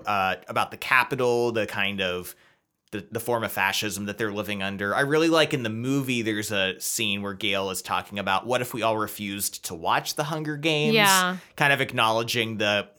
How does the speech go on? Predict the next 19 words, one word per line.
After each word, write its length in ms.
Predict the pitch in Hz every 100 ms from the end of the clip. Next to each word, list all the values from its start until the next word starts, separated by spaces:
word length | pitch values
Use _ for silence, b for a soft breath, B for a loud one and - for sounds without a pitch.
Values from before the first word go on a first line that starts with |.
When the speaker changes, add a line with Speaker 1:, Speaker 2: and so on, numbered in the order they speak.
| -
Speaker 1:
spectatorship 1300 | - - - 113 104 - 107 107 - 110 101 - -
of 160 | 107 95
it 80 | 92
all. 400 | 95 92 92 190
Speaker 2:
Mm-hmm. 260 | 233 220
Speaker 1:
And 760 | 220 202 196 196 110 101 101 107
if 320 | 127 117 - -
the 360 | 113 98 92 - _ -
districts 680 | 127 120 - 110 - - -
opted 380 | 110 104 - 101
not 220 | 95 98 -
to 80 |
watch, 460 | 104 92 92 98 -
would 120 | 101
that 180 | 92 85
change 420 | - 143 151 160
anything? 720 | 165 151 147 151 143 143 143 147
Speaker 2:
Yeah. 520 | 214 214 196 185 180 - -
Speaker 1:
So 680 | - 151 135 120 117 113